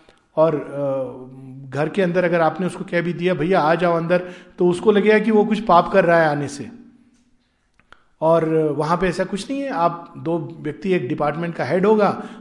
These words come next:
और दूसरा जो डिपार्टमेंट का सबसे, जो कहते हैं कि ऑर्डिनरी काम कर रहा होगा, दोनों आमने सामने बैठकर समान रूप से बैठकर भोजन कर रहे हैं। कितनी सुंदर चीज़ है।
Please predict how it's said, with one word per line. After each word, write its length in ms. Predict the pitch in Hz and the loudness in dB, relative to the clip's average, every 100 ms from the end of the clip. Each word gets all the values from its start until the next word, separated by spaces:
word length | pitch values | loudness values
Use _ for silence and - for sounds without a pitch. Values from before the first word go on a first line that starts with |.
| - | -10
और 60 | 135 | -8
दूसरा 320 | 143 - 180 | -8 -2 -2
जो 120 | 170 | -2
डिपार्टमेंट 500 | 156 156 151 165 160 | -4 -2 -2 -2 -4
का 420 | 165 156 147 - | -2 -2 -2 -6
सबसे, 640 | - 160 - 226 214 196 - - - 160 | -8 -8 -2 4 4 4 -2 -10 -14 -8
जो 180 | 160 | -6
कहते 260 | 202 165 180 | -2 -2 0
हैं 100 | 180 | -2
कि 180 | 190 170 | -2 -4
ऑर्डिनरी 420 | - 156 185 214 | -2 -2 0 -2
काम 220 | 208 170 | -2 -2
कर 160 | 160 151 | -2 -2
रहा 100 | 151 | 0
होगा, 180 | 170 190 | 0 -2
दोनों 260 | 151 160 | -2 -2
आमने 220 | 156 156 | -2 -2
सामने 300 | 160 151 156 | -4 -4 -4
बैठकर 500 | 151 147 147 247 208 - - - - | -2 -4 -2 -4 -4 -6 -12 -16 -14
समान 400 | - 151 151 143 | -6 -4 -4 -6
रूप 100 | 147 | -8
से 160 | - | -8
बैठकर 360 | 143 139 - 143 | -6 -6 -6 -10
भोजन 300 | 117 127 170 | -8 -6 -6
कर 160 | 190 | -4
रहे 120 | 196 240 | -4 -6
हैं। 400 | - - - - - | -8 -12 -14 -18 -14
कितनी 240 | 151 - 185 | -12 -8 -6
सुंदर 320 | 175 151 156 | -6 -4 -4
चीज़ 280 | - 135 - | -6 -10 -10
है। 180 | - | -14